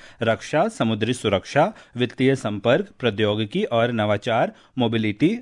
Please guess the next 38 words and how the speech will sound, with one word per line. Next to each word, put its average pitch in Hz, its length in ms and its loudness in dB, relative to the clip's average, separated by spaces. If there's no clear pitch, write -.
शिक्षा, 143 520 0
संस्कृति 120 600 -2
तथा 135 440 -2
भारत 135 420 0
और 156 300 0
यूरोपीय 139 540 0
संघ 131 280 -2
के 127 180 -2
बीच 123 320 -2
संपर्क 117 520 0
सहयोग 110 420 -2
बढ़ाने 98 380 0
पर 180 180 -2
बातचीत 113 440 -2
की। 110 300 0
विदेश 113 280 0
मंत्रालय 110 420 0
में 139 220 0
पश्चिमी 110 420 -2
मामलों 104 380 2
के 110 120 -2
सचिव 113 560 0
सिबी 143 220 0
जॉर्ज 120 280 0
ने 117 140 -2
बताया 110 340 0
कि 180 280 -4
साइप्रस 127 440 0
ने 160 160 2
मुंबई 120 380 0
में 127 200 0
व्यापार 107 520 0
कार्यालय 101 480 0
खोलने 101 360 0
की 165 140 -2
घोषणा 131 380 0
की 107 200 -2
है। 101 260 0